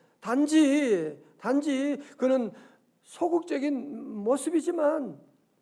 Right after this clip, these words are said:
"내가 주님의 옷자락만이라도 만지면 나을지 않을까"라고 하는 그 생각만 가지고 주님께 나아가게 되었는데 그의 믿음은 적었지만 주님의 능력은 놀랍게 임하게 된 것이죠.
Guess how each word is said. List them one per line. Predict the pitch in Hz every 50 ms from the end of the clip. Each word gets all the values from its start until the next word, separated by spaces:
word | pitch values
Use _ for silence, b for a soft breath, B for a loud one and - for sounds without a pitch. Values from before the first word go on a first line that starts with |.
| b b b b
"내가 | b 220 262 294 285 320
주님의 | 311 320 - 339 330 359 349 359 -
옷자락만이라도 | 262 262 262 - 339 339 359 370 381 381 302 294 294 311 339 311 294 - 302 294 311 311
만지면 | 254 214 196 202 240 262 262 311 302 277 277 285 294 294 262 - - -
나을지 | 170 156 175 190 214 262 - - - 320 285
않을까"라고 | - 165 160 175 202 165 - 190 - 214 185 185 220 196
하는 | 180 165 - - -
그 | - -
생각만 | - - 233 285 302 311 294 294 330 339 339 339 330 330
가지고 | 302 254 - 190 220 214 226 247 247 240 247 247 B B B B
주님께 | - 202 185 170 165 170 160 151 147 139 -
나아가게 | - 151 151 143 135 139 147 147 156 147
되었는데 | 151 170 180 208 226 254 262 240 208 226 214 226 240 240 254 247 247 b b b b b b b b b b b
그의 | - 175 160 139 135
믿음은 | 156 208 247 247 240 233 233 220 208
적었지만 | - 208 214 202 214 208 214 220 208 202 196 196 190 180 170 -
주님의 | - - 247 262 254 254 262 262
능력은 | 240 226 262 269 262 269 285 285 277 269 262 285 277 254 214 180 - 156 156
놀랍게 | 160 165 208 269 285 302 302 302 302 302 - - 349 -
임하게 | 247 254 254 233 247 285 277 269
된 | - - - -
것이죠. | - - - - _ _ _ _ 247